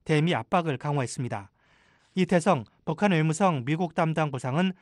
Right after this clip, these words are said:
십이월 삼 일 발표한 담화에서 이제 남은 것은 미국의 선택이며 다가오는 크리스마스 선물을 무엇으로 선정하는 것은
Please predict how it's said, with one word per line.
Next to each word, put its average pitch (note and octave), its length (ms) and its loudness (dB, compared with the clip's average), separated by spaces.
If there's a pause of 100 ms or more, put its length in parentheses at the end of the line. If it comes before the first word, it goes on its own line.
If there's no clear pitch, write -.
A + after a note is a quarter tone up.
(240)
십이월 F3+ 440 2
삼 F3+ 180 -2
일 F3+ 80 2
발표한 D3 360 -2
담화에서 A#2 500 -4 (440)
이제 E3+ 220 2
남은 D#3+ 280 2
것은 D#3 300 0 (240)
미국의 E3 540 0
선택이며 D#3 680 -2 (440)
다가오는 E3+ 520 2 (220)
크리스마스 E3+ 600 -2
선물을 D#3+ 520 -2 (280)
무엇으로 D#3+ 580 2
선정하는 E3 520 -2
것은 B2+ 300 -2